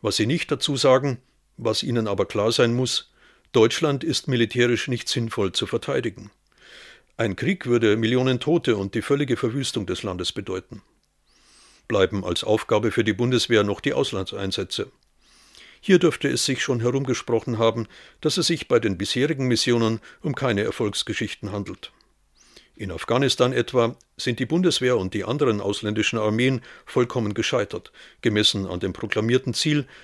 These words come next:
dem Land Frieden und Stabilität zu bringen. Aus all dem folgt, die Militärausgaben dürfen nicht weiter sakrosankt sein.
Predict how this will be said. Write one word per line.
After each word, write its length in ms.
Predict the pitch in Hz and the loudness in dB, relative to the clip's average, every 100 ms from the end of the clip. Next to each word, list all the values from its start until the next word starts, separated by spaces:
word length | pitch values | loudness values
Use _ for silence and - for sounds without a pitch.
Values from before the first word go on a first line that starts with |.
| _ | _
dem 140 | 135 123 | -2 2
Land 260 | 113 117 | 2 0
Frieden 380 | - 123 117 104 | -4 -4 -2 -4
und 160 | 113 110 | -4 -6
Stabilität 680 | - 95 95 117 - 120 | -2 -2 -2 -4 -4 -4
zu 140 | - - | -6 -8
bringen. 340 | 90 92 95 - _ _ _ _ _ _ _ - - _ _ _ _ | -10 -14 -16 -20 _ _ _ _ _ _ _ -20 -20 _ _ _ _
Aus 200 | - 139 | 0 2
all 140 | 165 165 | 2 4
dem 180 | 156 135 | 4 4
folgt, 440 | 139 165 - - _ _ _ _ - | 4 2 0 -16 _ _ _ _ 0
die 80 | 165 | 4
Militärausgaben 960 | 170 170 165 196 151 - 131 123 131 | 6 6 6 2 2 0 4 4 4
dürfen 280 | 139 127 127 | 2 2 2
nicht 220 | 117 - | -2 0
weiter 260 | 104 95 101 | 0 2 0
sakrosankt 680 | - 101 - - 110 - - | -2 -4 -4 -4 -6 -6 -6
sein. 240 | 87 | -6